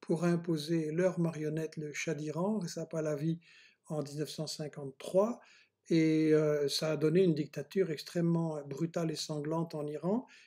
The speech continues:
et donc ça a renforcé le sentiment d'indépendance nationaliste, euh, des Iraniens. Il y a d'ailleurs un livre dont on a discuté que je vais prendre là, pour ceux qui veulent approfondir ces sujets, et, euh, celui-ci, il est en anglais, Tous les hommes du Shah,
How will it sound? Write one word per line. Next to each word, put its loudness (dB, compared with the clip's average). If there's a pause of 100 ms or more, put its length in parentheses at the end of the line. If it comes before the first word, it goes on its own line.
(120)
et 0
donc 6
ça 0
a 0
renforcé 4 (260)
le 2
sentiment 0
d'indépendance 0
nationaliste, -4
euh, -2
des -2
Iraniens. -2 (340)
Il 0
y 12
a 12
d'ailleurs 6
un 6
livre 6
dont 0
on 2
a 2
discuté -4
que -6
je -2
vais -2
prendre -6
là, 0 (340)
pour -6
ceux 10
qui 4
veulent 6
approfondir 4
ces -2
sujets, 2 (360)
et, 6
euh, 6
celui-ci, 2
il 4
est 0
en 4
anglais, 4
Tous 0
les 4
hommes 6
du -2
Shah, 0